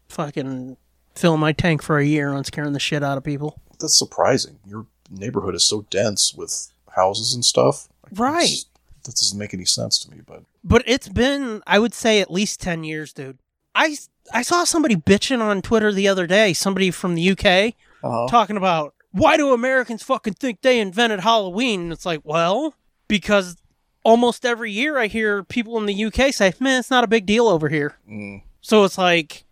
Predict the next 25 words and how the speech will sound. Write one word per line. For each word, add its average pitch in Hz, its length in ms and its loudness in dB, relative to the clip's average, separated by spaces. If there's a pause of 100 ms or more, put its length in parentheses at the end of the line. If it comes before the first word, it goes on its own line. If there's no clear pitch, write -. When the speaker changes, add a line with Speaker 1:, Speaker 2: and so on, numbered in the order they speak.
Speaker 1:
I 180 100 -4
guess 202 240 4
that's 170 260 -6
why? 294 380 -2 (160)
Speaker 2:
Because 123 260 -4
suck - 320 0
my 110 140 -14
dick, 101 340 -4
that's 104 240 -6
why. 123 300 -4 (100)
Speaker 1:
<laughs> - 140 -20
Fucking 143 420 -4
A. 143 220 -6 (380)
It's 185 100 -12
like, 247 180 0
"We 330 120 8
did! 311 300 2
John 330 260 -2
Carpenter 302 480 0
is 214 100 -4
ours, 320 280 4
cunts!" 285 500 -2 (240)
Speaker 2:
Yeah. 98 300 -8 (200)
Speaker 1:
<laughs> - 260 -20
Speaker 2:
America. 104 480 -4